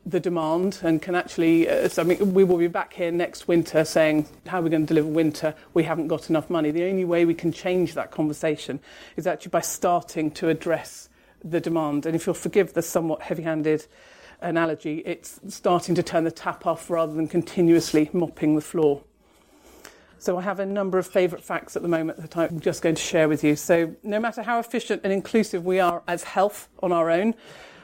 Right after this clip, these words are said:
we can only ever improve the health outcomes for our patients and our population by twenty percent.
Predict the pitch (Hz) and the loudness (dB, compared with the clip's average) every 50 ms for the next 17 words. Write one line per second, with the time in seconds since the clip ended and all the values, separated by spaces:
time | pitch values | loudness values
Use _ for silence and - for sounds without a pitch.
0 | - - - 190 180 - 214 196 196 190 190 190 185 180 175 180 175 156 - 185 | -16 -4 0 0 0 2 2 0 2 2 2 4 4 4 4 2 2 2 2 0
1 | 165 - 175 - 180 175 156 - 180 165 - - - - 160 165 160 - - 170 | -2 -2 -6 -6 -6 -6 -4 -2 -2 -2 -2 -2 -2 0 0 0 0 0 0 2
2 | 156 156 156 - - 175 165 - - - - - 156 147 - - - - - - | 2 2 0 0 -2 -2 -2 -2 -4 -8 -4 0 -2 -2 0 0 -2 -2 -2 0
3 | 165 156 156 151 - 165 147 - 151 147 - - - 156 151 - - - - 165 | 2 2 2 2 0 -4 -4 -4 -6 -8 -6 -6 -4 -4 -4 -6 -10 -10 -6 -6
4 | 147 143 - - | -6 -6 -6 -12